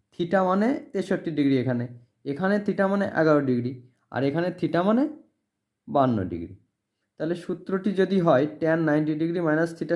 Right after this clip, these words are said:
সমান cot theta, তাহলে cot theta, theta মানে তেষট্টি ডিগ্রি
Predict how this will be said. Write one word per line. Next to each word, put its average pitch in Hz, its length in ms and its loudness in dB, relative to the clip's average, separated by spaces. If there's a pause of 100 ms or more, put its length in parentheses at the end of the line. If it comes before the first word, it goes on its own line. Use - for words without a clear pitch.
সমান 180 160 -6 (100)
cot 185 160 4 (100)
theta, 131 260 -4 (420)
তাহলে 143 180 -4 (140)
cot 196 280 4 (600)
theta, 220 260 -2 (220)
theta 202 260 -4
মানে 214 200 -2
তেষট্টি 208 420 -4
ডিগ্রি 202 240 -4